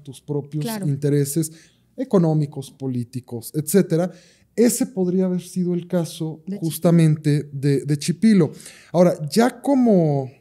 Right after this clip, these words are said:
Speaker 1: eh, establecimiento, la colonia Fernández Leal, que es el nombre que va a adquirir, que fue resultado del cuarto contrato de colonización que firmó el Ministerio de Fomento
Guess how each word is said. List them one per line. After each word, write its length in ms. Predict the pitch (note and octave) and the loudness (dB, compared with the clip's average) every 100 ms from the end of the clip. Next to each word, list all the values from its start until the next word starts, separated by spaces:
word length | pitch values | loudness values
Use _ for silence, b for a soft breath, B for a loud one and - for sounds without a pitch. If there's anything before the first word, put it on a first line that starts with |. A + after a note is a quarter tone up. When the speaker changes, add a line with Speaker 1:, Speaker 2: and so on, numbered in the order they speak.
| _ _ | _ _
Speaker 1:
eh, 260 | D3+ D3 C#3+ | 0 0 0
establecimiento, 1000 | D3 - D#3+ D#3 D3+ D#3+ E3 F3 E3+ F3 E3 | -4 -2 -2 0 0 0 4 4 4 2 0
la 140 | C#3+ | 0
colonia 340 | D#3+ E3+ G3+ | 0 2 2
Fernández 580 | G3+ E3+ D#3+ E3 E3+ E3 D#3 | 2 -2 -2 -2 -2 -2 -2
Leal, 200 | D3 D3 | -2 -6
que 80 | |
es 120 | C#3+ D3+ | -10 -8
el 100 | D3 | -6
nombre 300 | D3 D3 C#3+ | -4 -6 -6
que 100 | C#3+ | -6
va 100 | C3+ | -6
a 20 | |
adquirir, 460 | C#3 - D3 C3+ B2+ B B B B B - | -6 -4 -2 -2 -4 B B B B B -2
que 120 | D#3+ | 0
fue 400 | D#3+ E3+ F3 - | 2 2 2 -2
resultado 680 | D#3 D3 D#3 D3 D#3+ D#3+ D#3 | -6 -4 -4 -4 0 0 0
del 120 | C#3 | -2
cuarto 440 | - F#3+ F#3+ F#3+ F#3 | 2 4 4 0 -4
contrato 560 | D3+ C#3+ D#3 D3+ E3 | -6 -2 -2 0 -2
de 80 | D3 | -4
colonización 960 | D3 C#3 C#3+ B2+ C#3 - D#3+ D#3 C3+ - | -4 -4 -4 -6 -6 0 2 2 0 -6
que 120 | - C#3+ | -4 -2
firmó 540 | C#3+ C3+ D3+ D#3+ D#3 B B B | -2 0 2 4 2 B B B
el 160 | C#3+ D3 | 0 2
Ministerio 560 | D3 D3 C#3+ F3+ F#3 F#3+ | 4 2 0 2 2 2
de 80 | D#3 | 0
Fomento 760 | D#3+ E3 F3 E3 D#3+ C3+ | -2 0 2 0 -2 -6